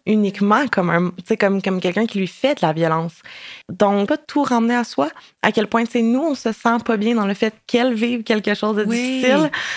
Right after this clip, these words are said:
Speaker 1: Euh, ça, c'est quand même une grande ligne importante, tu sais, quand quelqu'un, euh,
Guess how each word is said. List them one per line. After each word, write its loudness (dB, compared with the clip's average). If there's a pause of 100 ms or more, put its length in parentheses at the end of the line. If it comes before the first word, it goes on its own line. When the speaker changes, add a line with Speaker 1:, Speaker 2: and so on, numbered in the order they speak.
(320)
Speaker 1:
Euh, 2
ça, -4
c'est -16
quand 2
même 2
une 2
grande 2
ligne 2
importante, 0
tu -20
sais, -2
quand 0
quelqu'un, 2 (600)
euh, 0